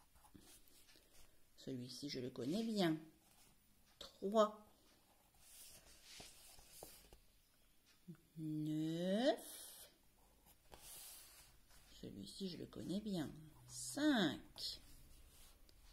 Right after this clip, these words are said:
Le dix. Avec son H devant, le huit. Sa lettre muette au milieu, le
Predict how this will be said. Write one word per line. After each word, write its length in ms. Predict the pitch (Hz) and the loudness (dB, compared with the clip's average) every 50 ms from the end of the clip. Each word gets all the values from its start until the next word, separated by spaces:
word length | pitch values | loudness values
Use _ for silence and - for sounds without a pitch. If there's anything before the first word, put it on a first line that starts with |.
| - - - - | -18 -16 -12 -10
Le 160 | 117 113 120 131 131 | -8 -8 -8 -8 -6
dix. 1120 | 131 143 160 190 233 269 370 466 - - - - - - - - - - - - - - - 190 - - - - - - - - - - - - - - - - - - - - - - - - - - - - - - | -4 0 2 4 6 6 6 4 2 0 0 2 2 4 4 4 4 4 4 4 2 2 -2 -4 -12 -20 -20 -20 -20 -20 -20 -20 -20 -20 -20 -20 -18 -16 -16 -16 -16 -18 -20 -20 -20 -20 -20 -20 -20 -20 -20 -20 -14 -8
Avec 260 | 160 143 139 151 147 | -4 -2 -2 0 0
son 160 | - - 165 - - - | -2 -4 -4 -4 -2 2
H 440 | 180 175 165 160 160 151 - - | 4 4 4 4 2 0 -2 -4
devant, 500 | - 151 143 147 156 156 156 175 196 220 240 | -2 -2 -2 0 2 4 6 6 6 4 4
le 380 | 226 226 220 226 240 262 269 254 - - - - - - - - - - - | 6 8 8 10 10 8 6 4 -2 -14 -18 -20 -20 -20 -20 -20 -12 -6 -2
huit. 960 | 247 262 302 370 427 370 277 - - - - - - - - - - - - - - - - - - - - - - - - - - - - - - - - - - - - - - - - - | 0 2 4 8 8 8 8 6 2 -8 -16 -18 -10 -6 -4 -4 -4 -6 -8 -14 -20 -20 -20 -20 -20 -18 -18 -18 -16 -18 -18 -18 -18 -18 -18 -18 -18 -18 -20 -20 -20 -20 -20 -20 -20 -18 -16 -12
Sa 280 | - - - 196 196 196 | -6 0 4 6 8 8
lettre 340 | 202 208 208 208 - 214 | 8 8 6 4 2 2
muette 760 | 208 202 196 196 190 185 190 196 196 196 196 196 202 196 202 208 | 4 6 6 6 6 8 8 8 10 10 12 10 10 8 8 6
au 80 | 196 | 6
milieu, 640 | 190 190 190 190 185 190 185 190 202 214 220 240 269 | 8 8 8 6 6 4 6 6 8 10 10 8 8
le 360 | 262 226 220 220 240 254 285 | 8 6 6 6 6 4 4